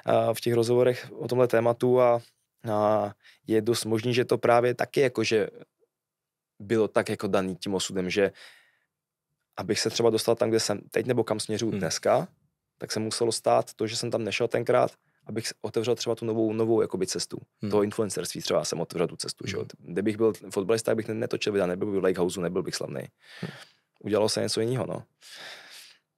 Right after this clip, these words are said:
Speaker 2: Nebo v
Speaker 1: Takže
Speaker 2: oboje,
Speaker 1: zpětně
Speaker 2: jako Honza Mejdr bys byl.
Speaker 1: No, no, jakože, jo, s tím jsem plánoval dokonce i video tenkrát. Jo, bylo by to super, no. Jakože já teď, když, když se nad tím zamyslím a,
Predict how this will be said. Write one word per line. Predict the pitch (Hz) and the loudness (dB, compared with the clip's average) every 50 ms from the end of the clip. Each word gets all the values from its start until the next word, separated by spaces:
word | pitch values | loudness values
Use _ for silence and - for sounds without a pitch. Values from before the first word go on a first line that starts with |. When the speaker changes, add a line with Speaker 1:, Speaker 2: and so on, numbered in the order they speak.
| _ _ _ _ _ _ _ _ | _ _ _ _ _ _ _ _
Speaker 2:
Nebo | 113 107 104 | 0 4 6
v | 104 | 6
Speaker 1:
Takže | 107 110 107 - | 6 6 6 6
Speaker 2:
oboje, | 117 117 113 | 4 4 4
Speaker 1:
zpětně | 113 107 - 160 | 4 2 2 2
Speaker 2:
jako | 160 107 | 2 2
Honza | 113 110 107 107 | 0 0 0 0
Mejdr | 104 104 98 98 - | 0 -2 -2 -4 -4
bys | 107 110 | -6 -6
byl. | 110 - - - - - - - - - - - - - - - | -6 -6 -8 -8 -10 -14 -16 -16 -14 -14 -14 -14 -14 -12 -8 -4
Speaker 1:
No, | 87 80 85 110 117 - _ - - | -2 -2 -2 -4 -6 -14 _ -2 2
no, | 131 143 | 4 4
jakože, | 147 143 156 143 127 147 139 131 - | 4 4 2 2 4 2 2 2 2
jo, | - 143 151 170 | 2 2 2 0
s | - | -2
tím | - 139 | -4 -4
jsem | - 143 135 135 139 - - - | -2 -2 -2 -2 -4 -4 0 2
plánoval | 131 131 135 127 | 4 4 4 4
dokonce | 127 127 - 135 131 139 131 | 2 2 0 0 0 2 2
i | |
video | 131 131 131 117 107 | 4 4 2 2 0
tenkrát. | - - - - - - - _ - - - - - - - - - - - - - - - - | -2 -4 -4 -4 -4 -6 -6 _ -18 -14 -14 -12 -12 -12 -12 -12 -12 -12 -12 -14 -14 -16 -8 -2
Jo, | - 123 139 147 143 - | 0 0 0 0 -2 -6
bylo | - 92 - 113 | -6 -2 -2 0
by | 117 120 | 0 -2
to | - 120 | -2 -4
super, | - - 120 - 95 | -8 -6 -4 -2 -2
no. | 95 95 104 | 0 2 2
Jakože | 117 - 170 165 185 | 2 4 4 4 4
já | 165 156 147 - - 135 - | 4 2 2 -2 -8 -6 -2
teď, | - 151 143 | 0 0 0
když, | 135 139 151 - - - - | 0 0 -2 0 0 -2 -2
když | - 143 139 | -2 0 0
se | - 160 | 2 2
nad | 156 | 2
tím | 156 156 131 | 2 2 4
zamyslím | 120 123 135 143 - - 147 143 | 4 4 4 2 0 0 2 2
a, | 139 135 127 | 4 4 2